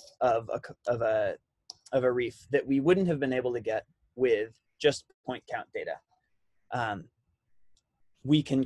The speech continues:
quantify the area, the planar area of each col-,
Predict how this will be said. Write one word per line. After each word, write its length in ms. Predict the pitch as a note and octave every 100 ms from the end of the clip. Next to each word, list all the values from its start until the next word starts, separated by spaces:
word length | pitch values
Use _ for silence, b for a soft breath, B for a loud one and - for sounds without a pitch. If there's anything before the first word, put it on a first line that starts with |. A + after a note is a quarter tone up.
| -
quantify 880 | - A2+ A2 C#3 - D3+ D#3 D#3+ D#3+ _ _ _ _ _ _
the 220 | C3 C3
area, 480 | A2 A2+ C3+ D3 F3 - -
the 60 | A#2+
planar 440 | - C3 B2+ C3+
area 480 | A#2+ A#2+ C3+ D3 E3 _ _ -
of 180 | C3+ A#2+
each 360 | C3 C3+ C3 -
col-, 260 | A#2+ A2+